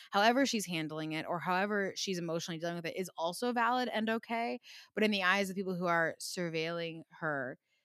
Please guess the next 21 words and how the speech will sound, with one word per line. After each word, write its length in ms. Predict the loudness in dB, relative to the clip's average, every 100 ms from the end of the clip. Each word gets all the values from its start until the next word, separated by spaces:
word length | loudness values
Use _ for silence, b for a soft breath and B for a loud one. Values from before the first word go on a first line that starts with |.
| _ _
there 160 | 8 8
is 140 | 6
a 60 | 0
couple 420 | 0 0 2 0
of 120 | 0
things 260 | -2 -4 -4
that 100 | -4
you 100 | -4
need 140 | -4
to 60 | -4
be 100 | -4
doing 300 | -2 -2 -2
to 80 | -4
show 200 | -4 -4
that 120 | -4
you're 100 | -4
remorseful, 600 | -4 -6 -6 -6 -4 -4
which 200 | -4 -2
feels 260 | 2 2
very 200 | 2 -2 -2
inauthentic. 720 | -2 -2 -2 -4 -2 -2 -2